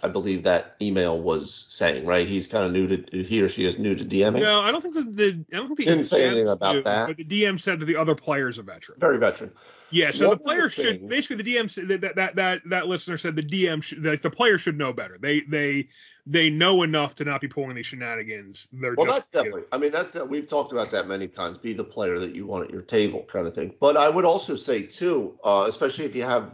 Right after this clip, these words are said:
Speaker 1: veteran gamers or people who know the system well,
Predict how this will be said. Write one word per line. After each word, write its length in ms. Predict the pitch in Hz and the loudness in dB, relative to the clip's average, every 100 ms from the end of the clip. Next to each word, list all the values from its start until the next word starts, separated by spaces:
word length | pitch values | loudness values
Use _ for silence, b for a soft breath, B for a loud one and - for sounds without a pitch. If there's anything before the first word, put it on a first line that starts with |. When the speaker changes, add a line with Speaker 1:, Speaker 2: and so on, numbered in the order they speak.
| - | -10
Speaker 1:
veteran 440 | 113 117 - 95 92 | 0 0 0 -8 -6
gamers 400 | 104 95 98 - | -4 -2 -2 -2
or 140 | 131 123 | 0 0
people 280 | 214 190 147 | 2 0 0
who 140 | 165 | 2
know 180 | 160 147 | 4 4
the 140 | 202 | 2
system 460 | - - - 113 104 | -4 -8 -6 -6 2
well, 460 | 165 190 117 139 | 4 4 2 0